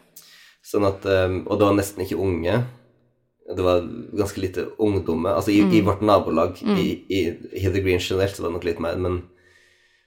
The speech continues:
Speaker 1: så det var veldig lite som skjedde der. Og så flyttet vi til New Cross,
Speaker 2: Ja.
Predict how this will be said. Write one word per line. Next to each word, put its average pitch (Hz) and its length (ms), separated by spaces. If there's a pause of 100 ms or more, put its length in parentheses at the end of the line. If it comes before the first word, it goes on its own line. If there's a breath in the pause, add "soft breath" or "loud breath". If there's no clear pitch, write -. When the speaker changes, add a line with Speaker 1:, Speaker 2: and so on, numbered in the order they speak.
(120)
Speaker 1:
så - 100
det - 20
var 101 200
veldig 98 200
lite 101 240
som 87 120
skjedde 92 220
der. 123 300 (340)
Og 104 60
så 120 120
flyttet 113 220
vi 98 40 (100)
til 101 40
New 101 220
Cross, 147 400 (720)
Speaker 2:
Ja. 202 140